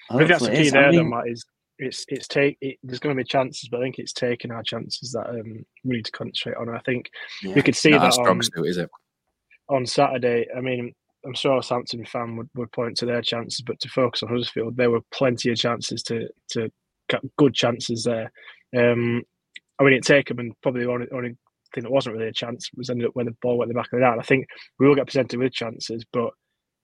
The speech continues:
Speaker 1: it, it, it's absolutely pivotal we start to take those, 'cause otherwise games like this will start to slip through, because faith in keeping a clean sheet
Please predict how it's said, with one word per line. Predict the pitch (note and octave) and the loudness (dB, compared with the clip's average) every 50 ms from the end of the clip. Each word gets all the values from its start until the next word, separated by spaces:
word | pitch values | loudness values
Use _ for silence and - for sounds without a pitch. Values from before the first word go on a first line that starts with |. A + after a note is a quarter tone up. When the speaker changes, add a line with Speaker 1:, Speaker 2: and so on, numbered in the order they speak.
| _ _ - | _ _ -6
Speaker 1:
it, | B2+ - - _ _ - | -6 -6 -6 _ _ -8
it, | C3+ B2 - _ - | -8 -8 -8 _ -8
it's | - B2+ - - | -6 -6 -6 -4
absolutely | C#3 C3+ B2+ - - - - A#2+ A#2 - A#2+ | -2 -2 -2 -2 -2 -4 -6 -4 -4 -4 -4
pivotal | A#2+ A#2 - - A2+ A2 | -4 -4 -6 -6 -6 -6
we | A2+ | -6
start | A2 - C3 A2+ A2 - | -6 -6 -4 -6 -6 -6
to | - - | -10 -10
take | - - A#2 A#2+ | -6 -4 -4 -4
those, | - A2+ A2 A2+ A#2 | -4 -6 -8 -8 -6
'cause | - - B2 | -4 -2 0
otherwise | B2 A#2+ A#2 A2+ A2 A2 A2 A2 - - - - _ - - | 0 0 0 0 -2 -4 -6 -6 -8 -10 -12 -14 _ -4 0
games | - B2 A#2 A#2 A2+ | 2 2 2 2 0
like | A#2+ B2 | -2 -2
this | B2 A2 - - - | -4 -6 -6 -6 -6
will | B2 A#2 A#2 | -6 -6 -6
start | - - - A#2+ A2+ - - | -6 -6 -4 -4 -4 -4 -6
to | - - A2 G#2+ - _ | -8 -10 -10 -12 -10 _
slip | - - C3 A#2 - | -4 -2 -2 -2 -2
through, | - B2 B2 A#2 | -2 -4 -2 -2
because | A2+ - - A#2 A2+ A2+ - - - _ _ _ _ _ _ _ _ _ - | -4 -6 -6 -6 -6 -6 -8 -12 -16 _ _ _ _ _ _ _ _ _ -4
faith | - - C#3 B2 - - | 2 4 4 4 4 2
in | A#2+ A2+ | -2 -2
keeping | - B2+ A#2+ - - A#2 | 0 -2 -2 -2 -6 -8
a | - | -4
clean | - B2 A#2 A2+ | -2 -2 -2 -2
sheet | - - B2 A#2 A2+ - - | -2 0 0 0 0 -2 -4